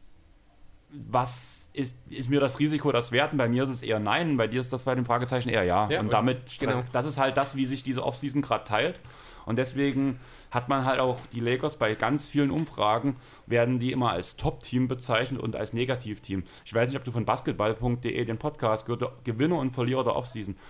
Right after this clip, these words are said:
Speaker 1: Sven Scherer hatte den schlechtesten fünf Teams, hat er die Lakers dabei gehabt,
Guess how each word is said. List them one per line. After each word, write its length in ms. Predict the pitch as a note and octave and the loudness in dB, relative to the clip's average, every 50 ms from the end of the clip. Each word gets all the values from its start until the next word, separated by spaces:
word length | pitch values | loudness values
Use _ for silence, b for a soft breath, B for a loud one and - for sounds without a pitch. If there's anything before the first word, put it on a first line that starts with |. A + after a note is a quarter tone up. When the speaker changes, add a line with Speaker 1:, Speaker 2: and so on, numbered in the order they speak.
| B B | B B
Speaker 1:
Sven 280 | - - A#2+ B2+ D#3+ D#3+ | -6 0 0 0 0 2
Scherer 320 | - C3 B2 D3+ D#3 C#3 | 2 2 4 4 4 4
hatte 180 | A2+ G#2+ A#2 A2 | 4 2 2 0
den 300 | G#2 G2 - A2+ A2 - | -2 -4 -4 -4 -4 -2
schlechtesten 640 | - A#2+ C3 C3 - - D#3+ - - - C#3+ C#3+ | -2 -2 -2 -2 -2 -4 -6 -4 0 0 0 0
fünf 340 | C#3 - D#3 D3 D#3+ D3+ - - | 2 2 0 0 0 -4 -8 -4
Teams, 480 | - D3+ D#3 F3 F#3 F3+ - - - - | 0 0 0 2 0 -4 -6 -10 -12 -4
hat 100 | - A#2+ | -2 -2
er 80 | A#2+ B2 | 0 0
die 80 | A2 A2+ | 0 0
Lakers 300 | A2+ C3+ D#3 E3 C#3 - | 0 0 0 -2 -2 -2
dabei 240 | G#2 F2 F#2+ F#2+ | 0 2 2 2
gehabt, 280 | A2 C#3+ E3+ G3 - - | 2 0 -2 -4 -4 -10